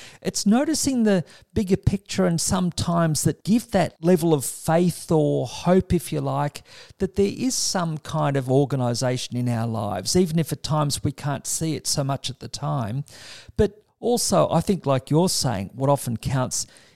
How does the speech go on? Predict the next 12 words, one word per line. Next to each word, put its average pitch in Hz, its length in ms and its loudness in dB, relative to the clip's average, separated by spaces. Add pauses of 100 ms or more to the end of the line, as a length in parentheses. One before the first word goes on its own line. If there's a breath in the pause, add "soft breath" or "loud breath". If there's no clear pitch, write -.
is 285 140 -2
just - 340 -2
being 131 280 2
aware 156 580 0
in 123 220 0
our 139 240 0
own 214 140 0
lives, 123 520 -2 (380 loud breath)
being 247 200 4
open 202 300 4
to 180 160 2
our 165 180 2